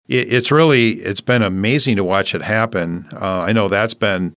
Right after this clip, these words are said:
that downtown's been in my family's history for a long, long time because I have family that live in that area, and that's always been their downtown.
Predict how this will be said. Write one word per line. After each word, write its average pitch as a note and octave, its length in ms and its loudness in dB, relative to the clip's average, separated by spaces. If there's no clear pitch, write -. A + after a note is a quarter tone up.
that G#2 160 -2
downtown's G#2 440 -2
been F#2+ 160 -2
in F2 80 -2
my D#2+ 140 -4
family's F2+ 460 -4
history D#2+ 440 -4
for D#2 400 -8
a D#2+ 80 -8
long, E2+ 260 -4
long D2+ 200 -8
time G2 400 -4
because - 180 -6
I D#2+ 60 -6
have D#2 100 -12
family F2+ 380 -4
that D#2+ 80 -8
live E2+ 220 -4
in E2+ 80 -6
that D#2+ 160 -6
area, F#2 240 -2
and E2+ 80 -6
that's E2+ 200 -4
always F2+ 220 -6
been D#2+ 180 -8
their F#2+ 180 -2
downtown. D#2+ 640 -8